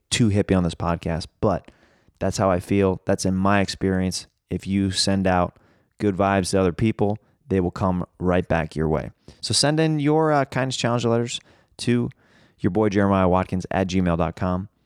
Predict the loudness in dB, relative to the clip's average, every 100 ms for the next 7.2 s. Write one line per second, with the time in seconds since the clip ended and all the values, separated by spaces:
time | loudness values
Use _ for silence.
0 | _ _ _ _ -8 -2 0 2 2 4
1 | 4 2 0 -10 -6 -4 0 0 0 0
2 | 0 2 2 2 0 0 0 0 0 0
3 | -4 -8 -14 -6 -2 0 0 -2 -4 -14
4 | _ _ -8 -4 -2 -2 -4 -8 _ _
5 | _ -2 0 2 4 4 4 2 0 -4
6 | -4 -6 -6 -8 -4 0 0 -2 0 0
7 | 0